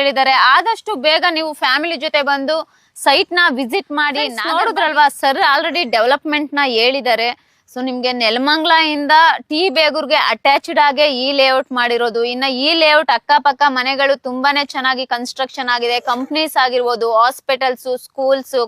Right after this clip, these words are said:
Speaker 1: ಕಾಲೇಜಸ್ ತುಂಬಾನೇ ಹತ್ತಿರದಲ್ಲಿ ಸಿಗುತ್ತೆ. ಮತ್ತೆ ನೀವೇನಾದ್ರೂ ಇಲ್ಲಿ ಇನ್ವೆಸ್ಟ್ಮೆಂಟ್ ಪರ್ಪಸ್ಗಾದ್ರೂ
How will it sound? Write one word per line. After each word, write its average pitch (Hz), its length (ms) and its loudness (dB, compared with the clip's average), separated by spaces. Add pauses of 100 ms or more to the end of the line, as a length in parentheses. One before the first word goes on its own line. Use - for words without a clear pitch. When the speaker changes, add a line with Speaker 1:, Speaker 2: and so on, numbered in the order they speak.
(100)
Speaker 1:
ಕಾಲೇಜಸ್ 240 720 0 (380)
ತುಂಬಾನೇ 294 420 2 (140)
ಹತ್ತಿರದಲ್ಲಿ 302 720 0
ಸಿಗುತ್ತೆ. 247 400 -4 (480)
ಮತ್ತೆ 330 240 0 (120)
ನೀವೇನಾದ್ರೂ 370 600 0 (120)
ಇಲ್ಲಿ 311 300 -2
ಇನ್ವೆಸ್ಟ್ಮೆಂಟ್ 370 500 -4
ಪರ್ಪಸ್ಗಾದ್ರೂ 339 800 -2